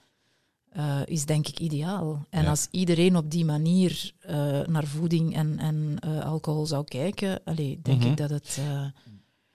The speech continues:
Speaker 2: Ik, ik, ik sta op dezelfde manier in het leven, maar ik heb
Speaker 1: Mhm.
Speaker 2: af en toe wel wat gesprekken ook met, met dokters. En, en, en, ehm,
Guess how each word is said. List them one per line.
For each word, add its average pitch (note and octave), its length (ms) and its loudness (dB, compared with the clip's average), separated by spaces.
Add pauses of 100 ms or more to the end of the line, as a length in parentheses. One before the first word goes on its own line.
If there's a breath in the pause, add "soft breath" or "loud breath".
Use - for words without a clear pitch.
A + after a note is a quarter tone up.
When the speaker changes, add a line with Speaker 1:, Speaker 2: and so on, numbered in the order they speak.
Speaker 2:
Ik, D3+ 220 -14
ik, A#2+ 200 -2
ik - 200 -6
sta - 140 -2
op A#2 200 -4
dezelfde D#3+ 320 2
manier C3+ 300 2
in A2 120 2
het - 120 -6
leven, B2 340 0
maar C#3 120 -2
ik E3 60 -4
heb D#3 80 4
Speaker 1:
Mhm. F3+ 160 6 (140)
Speaker 2:
af E2+ 120 -10
en F2 80 -4
toe F2+ 120 -6
wel F2 100 0
wat E2 120 -2
gesprekken - 420 -6
ook F2 140 -6
met, D#2+ 140 -8
met C#2+ 160 -8
dokters. - 500 -8
En, E2 320 -6
en, D#2+ 380 -10
en, D#2+ 400 -12
ehm, D#2+ 360 -12